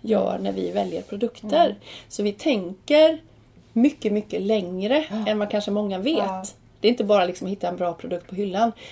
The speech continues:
Speaker 1: Vi vill gärna läsa om företaget, veta vad det är för företag. Vi vill ha en kontakt.
Speaker 2: Det tar en väldigt lång tid, ska jag bara säga.
Speaker 1: Ja, det är
Speaker 2: Ibland.
Speaker 1: jättemäckigt.
Speaker 2: Det är väldigt mäckigt, för jag vet ju det, Hanna, att du,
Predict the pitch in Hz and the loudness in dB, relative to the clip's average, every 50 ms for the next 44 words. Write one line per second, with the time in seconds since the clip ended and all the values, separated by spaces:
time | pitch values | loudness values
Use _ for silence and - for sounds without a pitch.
0 | - - - - 175 190 226 240 226 196 180 185 190 208 220 208 208 - 190 185 | -20 -12 -10 -8 -2 0 2 2 2 0 -2 0 2 2 2 2 0 -4 -8 -6
1 | - - 240 220 - 185 185 170 175 175 - 208 208 196 196 190 185 175 165 165 | -4 -2 -2 0 -2 -2 -4 -6 -6 -4 -2 -2 -2 -2 -2 -4 -6 -6 -6 -8
2 | - - 196 190 175 - - 175 175 185 180 180 196 214 208 190 - - 185 180 | -6 -4 -4 -2 -4 -4 -6 -6 -6 -6 -6 -4 -2 -2 -2 -2 -4 -6 -6 -6
3 | 214 190 202 202 202 208 208 - - 240 240 233 233 233 233 214 254 277 294 302 | 0 2 6 6 8 6 6 4 6 6 8 8 6 4 4 4 4 6 6 4
4 | 285 247 247 269 254 - 311 320 320 254 226 226 226 - 262 247 247 247 - - | 4 0 -2 -4 -4 0 6 6 6 6 6 2 -2 0 2 2 2 2 0 -6
5 | - - 247 226 220 220 214 214 208 226 208 202 - - - - - - 208 196 | -2 2 4 6 8 8 6 6 4 2 2 2 2 0 -4 -10 -4 -2 0 2
6 | 180 165 175 - - - 202 190 196 226 277 - - - - - - - 226 220 | 2 2 0 0 4 6 8 8 8 6 4 0 -6 -16 -20 -4 6 8 10 10
7 | 220 208 254 226 220 247 - - 202 214 208 - - 233 240 269 262 254 226 240 | 10 10 6 8 10 8 8 8 6 4 2 0 0 0 2 2 2 2 4 4
8 | 277 262 247 233 240 247 254 247 254 - 220 208 - 247 233 226 240 247 214 202 | 4 6 6 4 0 -2 -4 -4 -4 -4 -4 -2 0 0 0 2 2 2 2 2
9 | 202 202 - - 240 208 202 196 196 202 196 185 - - 202 190 190 196 | 0 -2 -4 -2 -2 0 0 0 -2 -2 -4 -4 -4 -4 -4 -4 -4 -8